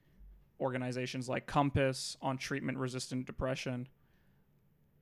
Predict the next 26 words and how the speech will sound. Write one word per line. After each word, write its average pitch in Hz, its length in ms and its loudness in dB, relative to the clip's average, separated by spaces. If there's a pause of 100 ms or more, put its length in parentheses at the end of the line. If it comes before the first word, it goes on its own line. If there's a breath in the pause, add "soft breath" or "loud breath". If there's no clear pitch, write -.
(360)
Like, 139 200 -4
do 139 120 -8
you 160 160 -4
think 151 420 -2
that 135 180 8
is 131 360 0 (640)
sufficient - 1040 0 (600)
in 139 180 -2
terms 135 520 -2
of 131 380 0 (2250)
sort 139 200 -2
of 127 60 -4
sparking 135 480 2
policy 135 540 2
change 143 640 2 (580)
around 131 400 4
these 135 180 -2
substances? 156 960 -2 (640)
Or 135 320 4
do 127 120 -6
you 139 140 -2
think 131 320 -4
there 131 240 0
is 131 100 0
still 131 320 -2
something 127 600 -4